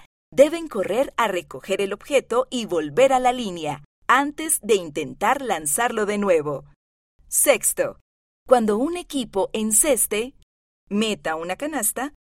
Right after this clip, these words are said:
se detiene el juego. Séptimo, si el equipo identificó correctamente el artículo de fe, lo recitan juntos y obtienen un punto. Si se habían equivocado,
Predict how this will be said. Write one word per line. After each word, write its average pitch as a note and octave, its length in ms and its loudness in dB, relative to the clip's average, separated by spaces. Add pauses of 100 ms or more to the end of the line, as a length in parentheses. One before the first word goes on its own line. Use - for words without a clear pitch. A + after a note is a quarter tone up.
se A3+ 240 4
detiene B3+ 540 0
el B3 80 -4
juego. D3+ 480 0 (1300)
Séptimo, F3 760 0 (560)
si - 180 0
el B3 120 4
equipo D#4 360 -2
identificó A3 800 -2
correctamente G#3+ 1000 0
el D3 80 -4
artículo F#3+ 560 -6
de A#3+ 100 -2
fe, C4+ 340 -2 (360)
lo A3 240 6
recitan B3+ 580 -2
juntos D#4+ 640 -4
y G#3 160 0
obtienen B3+ 640 -2
un A3+ 100 -6
punto. E3 540 -4 (560)
Si C4 260 -2
se A#3 180 2
habían C#4 360 -2
equivocado, C#4 840 -2